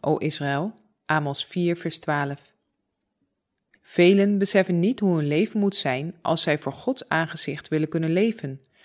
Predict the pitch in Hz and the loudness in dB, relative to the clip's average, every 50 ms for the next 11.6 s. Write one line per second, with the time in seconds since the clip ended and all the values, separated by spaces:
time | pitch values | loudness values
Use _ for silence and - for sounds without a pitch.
0 | - - _ - - - - 196 226 262 269 277 269 240 - 165 - - 139 139 | -20 -20 _ -12 -6 0 2 4 4 4 4 2 4 4 2 0 0 -2 -4 -4
1 | 135 135 156 160 220 - - 240 - - 196 180 156 - - 143 - - 160 156 | -2 0 2 2 2 2 0 -6 -4 -2 -2 -2 -2 -2 -4 -6 -4 -2 -4 -4
2 | 147 160 185 220 240 214 - - 160 143 127 135 139 - - - - _ _ _ | -2 0 0 2 2 0 0 -2 -4 -4 -2 -4 -6 -6 -8 -12 -12 _ _ _
3 | _ _ _ _ _ - - 170 143 131 180 190 214 233 233 226 214 208 165 147 | _ _ _ _ _ -4 -2 -2 0 2 4 4 4 4 4 4 2 4 2 2
4 | 139 - - 151 156 185 - - 180 170 165 160 165 170 180 175 - 156 143 139 | 0 2 2 2 2 2 2 0 0 0 2 2 2 4 2 2 2 0 -2 -2
5 | 143 - - - _ _ _ _ _ _ _ _ _ _ _ _ _ _ _ _ | -4 -6 -12 -20 _ _ _ _ _ _ _ _ _ _ _ _ _ _ _ _
6 | _ _ - - - 214 208 202 175 180 170 160 - - - 240 247 254 - - | _ _ -6 2 6 8 8 8 8 6 4 4 4 2 4 4 4 4 2 0
7 | 160 - 156 147 151 151 156 170 202 220 - 185 147 143 - - 147 - 139 135 | -2 -2 -2 0 2 2 4 4 4 4 2 -2 -4 -4 -4 -4 -6 -4 -6 -10
8 | - - - 151 165 196 240 277 - - - _ _ _ _ _ - 170 165 165 | -8 -4 -4 -4 -2 -2 -4 -6 -8 -16 -20 _ _ _ _ _ 0 0 2 2
9 | 156 - - - 226 233 247 233 - - 180 160 156 143 139 147 143 139 143 135 | 0 -2 0 2 4 4 4 2 0 0 0 2 2 2 0 0 0 0 -2 -4
10 | - - 156 151 147 143 - - - 196 214 226 196 170 143 151 143 - - 139 | -6 -6 -6 -4 -4 -4 -4 0 4 4 6 6 4 2 2 0 0 0 -2 -4
11 | 131 131 147 185 - - 190 196 240 262 - - | -2 -2 -2 -2 -2 -2 -2 -2 -2 -2 -6 -10